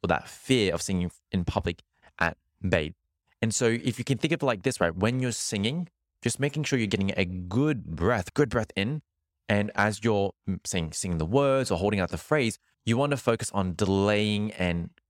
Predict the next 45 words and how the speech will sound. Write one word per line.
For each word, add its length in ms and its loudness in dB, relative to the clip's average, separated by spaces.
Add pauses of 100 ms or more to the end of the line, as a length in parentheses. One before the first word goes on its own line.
(140)
keeping, 280 -2
basically 340 0
keeping 280 0
good 160 2
support 500 -2 (160)
of 280 4
your 80 0
singing, 240 -4
delaying 540 0
that 180 2
release 440 0
of 160 0
air 220 4 (100)
as 240 2
much 320 0 (240)
as 260 -2 (360)
possible. 420 0 (400)
And 100 2
what 80 0
you'll 100 2
notice 380 2
by 140 4
just 200 -8
focusing 400 0
on 100 0
the 80 0
breathing, 560 -2 (640)
that 500 0 (160)
will 80 2
help 240 0
you 220 2
overcome 440 -2
a 60 -2
bit 140 0
of 60 0
that 160 0
fear. 180 0
You 120 0
won't 140 0
be 80 -2
thinking 400 -2
about 240 2
it 100 -2
as 140 -2
much. 160 -2